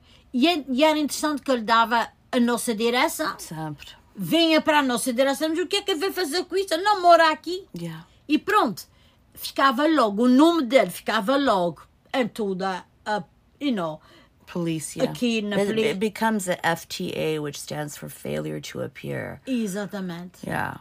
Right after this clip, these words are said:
Speaker 2: and you have a failure to appear, that's an arrestable offense.
Speaker 1: Porque sim, ele era para apan-, para aparecer e não aparecer.
Speaker 2: Uhum.
Speaker 1: E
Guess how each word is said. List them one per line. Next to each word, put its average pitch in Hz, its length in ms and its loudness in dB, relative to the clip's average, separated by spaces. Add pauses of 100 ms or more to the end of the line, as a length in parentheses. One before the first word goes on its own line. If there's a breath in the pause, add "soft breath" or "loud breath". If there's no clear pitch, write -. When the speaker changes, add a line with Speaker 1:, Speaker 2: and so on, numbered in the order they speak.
(160)
Speaker 2:
and 151 180 -2
you 156 180 -2
have 156 140 -4
a 151 40 -4
failure 160 380 -2
to 151 180 -6
appear, 151 340 -6
that's 151 260 -6
an 151 140 -6
arrestable 143 680 -6
offense. - 640 -14 (460)
Speaker 1:
Porque - 240 -16
sim, 247 280 -8
ele 165 180 -12
era 160 240 -10
para 160 140 -10
apan-, 175 320 -10 (120)
para 196 140 -6
aparecer 190 420 -8
e 214 100 -6
não 220 140 -4
aparecer. 170 400 -4
Speaker 2:
Uhum. 165 380 -8 (440 loud breath)
Speaker 1:
E 254 540 2